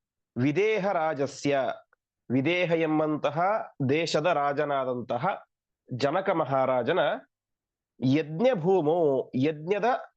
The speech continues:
ಭೂಮಿಯಲ್ಲಿ, ಯಜ್ಞಶಾಲೆಯಲ್ಲಿ ಅವತಾರ ಮಾಡಿದಳು. ಅದು ಹಿ-, ಕೂಡ ಹೇಗೆ? ಸೀರತ ಏವ ಜಾತ. ಸೀರ ಅಂದ್ರೆ ನೇಗಿಲಿಗೆ ಸೀರ ಅಂತ ಕರೀತಾರೆ ಸಂಸ್ಕೃತದಲ್ಲಿ. ಇವಳೇ ಆದ್ಲು ಸೀರ ಜಾತ,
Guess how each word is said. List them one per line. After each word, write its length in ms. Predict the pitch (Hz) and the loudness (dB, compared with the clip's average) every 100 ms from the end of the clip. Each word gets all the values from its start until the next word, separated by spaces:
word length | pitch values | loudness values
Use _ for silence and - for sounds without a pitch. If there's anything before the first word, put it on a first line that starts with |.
| - | -8
ಭೂಮಿಯಲ್ಲಿ, 560 | 147 175 170 135 120 113 | 0 0 2 0 -2 -2
ಯಜ್ಞಶಾಲೆಯಲ್ಲಿ 680 | 127 139 175 151 135 135 190 | -2 -2 -2 -2 -2 0 0
ಅವತಾರ 340 | 143 143 127 | 0 0 0
ಮಾಡಿದಳು. 720 | 147 127 113 113 117 110 - _ _ _ _ - | -2 -4 -4 -2 -2 -2 -8 _ _ _ _ -4
ಅದು 160 | 139 | -2
ಹಿ-, 140 | 147 139 | -2 -2
ಕೂಡ 160 | 143 | -2
ಹೇಗೆ? 540 | 135 127 123 175 254 _ _ _ _ _ - | -2 -2 -2 -4 -6 _ _ _ _ _ -18
ಸೀರತ 600 | - 160 165 208 226 220 202 | -6 0 2 4 4 2 2
ಏವ 340 | 180 180 160 | 2 2 0
ಜಾತ. 320 | 143 139 123 - - _ _ _ | 2 0 0 -4 -8 _ _ _
ಸೀರ 400 | - 156 151 151 147 147 147 - | -4 2 4 4 2 0 0 0
ಅಂದ್ರೆ 640 | 127 160 160 156 202 _ _ _ _ _ _ _ - | 0 2 2 0 -4 _ _ _ _ _ _ _ -2
ನೇಗಿಲಿಗೆ 500 | 139 160 185 170 151 | 0 2 0 0 0
ಸೀರ 280 | 170 170 156 | 2 2 2
ಅಂತ 160 | 135 123 | 0 0
ಕರೀತಾರೆ 320 | 156 147 117 | -2 0 -2
ಸಂಸ್ಕೃತದಲ್ಲಿ. 760 | - 131 131 113 107 98 - _ _ _ _ _ - | -2 -4 -4 0 0 0 -6 _ _ _ _ _ 0
ಇವಳೇ 300 | 156 180 185 | 2 4 4
ಆದ್ಲು 600 | 170 147 196 165 226 - _ - | 2 2 2 2 0 -8 _ -18
ಸೀರ 400 | - - 180 226 254 | -10 0 4 4 2
ಜಾತ, 360 | 180 165 147 | 2 0 0